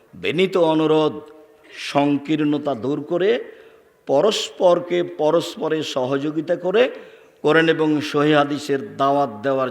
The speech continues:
চেষ্টা করি। আল্লাহ আমাদের তৌফিক দান করুক, আল্লাহুম্মা আমিন। সম্মানিত দিনী ভাই বোন, আব্দুর রহমানের একটা বক্তব্যের একটা বাক্য বলতে চেয়েছিলাম, আপাতত এখন আমার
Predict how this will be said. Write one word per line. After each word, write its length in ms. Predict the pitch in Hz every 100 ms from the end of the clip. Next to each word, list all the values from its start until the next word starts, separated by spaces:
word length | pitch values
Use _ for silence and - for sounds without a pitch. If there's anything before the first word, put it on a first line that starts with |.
| -
চেষ্টা 380 | 139 131 - 127
করি। 360 | 127 127 117 - - - -
আল্লাহ 340 | 131 147 151
আমাদের 280 | 151 143 143
তৌফিক 520 | - 135 139 139 123
দান 220 | 123 131 127
করুক, 320 | 127 120 113
আল্লাহুম্মা 460 | 117 117 107 101
আমিন। 240 | 95 80 73 - - - - - - - - - - - - - _
সম্মানিত 600 | - 185 190 202 202 196
দিনী 260 | 180 190 196
ভাই 280 | 175 185 185
বোন, 320 | 185 185 175 - - - - - _ -
আব্দুর 340 | 160 139 185
রহমানের 380 | 180 180 180 180
একটা 280 | 175 - 160
বক্তব্যের 600 | 170 165 - 175 165 170
একটা 280 | 170 170
বাক্য 560 | 151 160 160 - 165 160 160 - - _ 127
বলতে 320 | 156 170 196
চেয়েছিলাম, 640 | 196 196 - 196 190 185 175 -
আপাতত 460 | 165 170 180 151 165
এখন 300 | 156 139 160
আমার 220 | 151 151